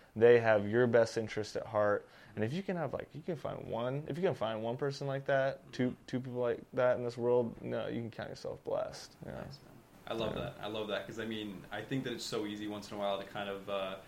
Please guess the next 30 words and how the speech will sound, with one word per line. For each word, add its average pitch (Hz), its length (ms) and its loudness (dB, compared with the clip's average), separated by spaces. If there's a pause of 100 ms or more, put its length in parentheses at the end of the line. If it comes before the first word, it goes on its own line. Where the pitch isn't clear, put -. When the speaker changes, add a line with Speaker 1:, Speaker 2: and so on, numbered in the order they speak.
(200)
Speaker 2:
actually, 104 320 -4 (120)
it's - 100 -14
funny. 107 240 -6
I, 87 200 -2
my 107 140 -6
roommate 110 500 -4
the 101 100 -4
other 98 120 -4
day, 95 240 -6 (340)
uh, 98 200 -4
we 107 80 -4
were 104 80 -6
talking, 104 400 -4
and, 101 220 -8
uh, 92 280 -4 (160)
we 110 80 -4
were 110 60 0
actually, 104 260 -4
like, 104 220 -6
working 107 180 -8
on 101 80 -8
this 101 80 -10
project 98 380 -8
a - 20 -8
little 98 140 -10
bit. 95 240 -8
Speaker 1:
Yeah. 113 260 10
Speaker 2:
And 107 100 -10
I - 40 -6
was 104 80 -10